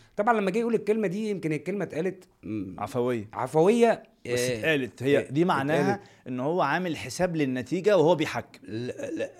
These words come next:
Speaker 1: لا، آه، هو، هو مش عامل حساب للنتيجة ولا حاجة، هو، هو يقصد حاجة تانية في الإدارة. إحنا عندنا في التحكيم حاجة اسمها إدارة يا عبد الرحمن. الإدارة دي، مش معنى إدارة دي ما تتعارضش مع القانون.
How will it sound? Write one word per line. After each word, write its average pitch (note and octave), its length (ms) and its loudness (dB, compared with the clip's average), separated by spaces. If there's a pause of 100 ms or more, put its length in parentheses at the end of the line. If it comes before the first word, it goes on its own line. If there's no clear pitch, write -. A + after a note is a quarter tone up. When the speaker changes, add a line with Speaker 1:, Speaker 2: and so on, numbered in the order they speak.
(140)
Speaker 1:
لا، G#2+ 520 -2
آه، F#2+ 100 -8
هو، B2+ 280 2
هو A#2+ 160 0
مش B2 140 -4
عامل C#3+ 140 -2
حساب D3+ 240 -6
للنتيجة C3+ 400 -2
ولا G2+ 120 -2
حاجة، A2+ 220 -2
هو، G#2 200 -2
هو G#2+ 240 0
يقصد C#3 420 -4
حاجة B2+ 240 -6
تانية C3 240 -4
في - 80 -10
الإدارة. F#2 280 -4
إحنا G2 140 -6
عندنا A2 200 -4
في A#2+ 40 -6
التحكيم A2 300 -10
حاجة A2 120 -10
اسمها A2 240 -6
إدارة F#2+ 240 -6
يا C2 100 -16
عبد B1+ 260 -20
الرحمن. - 240 -20 (520)
الإدارة D3+ 280 2
دي، G3 380 -4
مش G#2+ 160 -8
معنى D3 220 0
إدارة D3 200 0
دي F3 180 -2
ما A#2+ 240 -4
تتعارضش A#2+ 520 -4
مع G#2 140 -2
القانون. F#2+ 380 -8